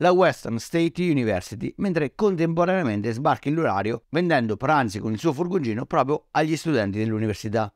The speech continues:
Tutto il motore narrativo e comico ovviamente ruota intorno al non farsi scoprire, grazie anche all'aiuto del, al professor McKillop, che magheggia con i registri, riesce a frequentare le lezioni.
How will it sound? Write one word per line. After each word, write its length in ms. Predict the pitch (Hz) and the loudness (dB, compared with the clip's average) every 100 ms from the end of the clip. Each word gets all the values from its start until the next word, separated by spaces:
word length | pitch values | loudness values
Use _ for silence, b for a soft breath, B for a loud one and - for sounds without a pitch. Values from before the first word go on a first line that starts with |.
| _ - | _ -4
Tutto 220 | 165 139 | -2 0
il 80 | 131 | 0
motore 340 | 139 160 135 | 2 2 2
narrativo 480 | 127 131 143 139 160 | 0 0 0 2 0
e 100 | - | 2
comico 480 | 131 127 135 135 147 | 2 2 2 0 0
ovviamente 640 | 147 143 147 113 104 120 - | 0 2 2 0 -2 -4 -4
ruota 460 | 123 120 98 113 | 0 2 2 -2
intorno 520 | - 143 117 113 139 - | 0 0 0 0 -2 0
al 180 | 190 160 | 2 2
non 180 | 147 131 | 0 0
farsi 300 | 131 - 117 | -2 -2 -6
scoprire, 560 | - 110 107 110 113 - | -4 -2 0 0 -2 -2
grazie 340 | 110 113 104 | -2 0 0
anche 220 | 120 107 | 0 0
all'aiuto 320 | 98 117 120 | 0 0 0
del, 120 | 101 - | -4 -4
al 120 | 127 | -4
professor 340 | 123 117 131 113 | -2 -2 0 0
McKillop, 680 | 131 - 120 107 123 180 - b b b | 0 -2 -2 0 -2 -4 -8 b b b
che 240 | - 123 - - | -4 -4 -4 -4
magheggia 500 | 101 110 139 107 104 | -2 0 0 0 0
con 140 | 117 | 0
i 80 | 123 | 2
registri, 580 | 147 127 110 - 139 - _ - | 0 0 -2 -2 -4 -4 _ -2
riesce 380 | 190 175 - 170 | 2 2 0 -4
a 20 | |
frequentare 540 | 190 170 160 135 127 | -2 0 2 2 0
le 120 | 113 | 0
lezioni. 540 | 113 110 101 101 101 | -2 -6 -6 -4 -4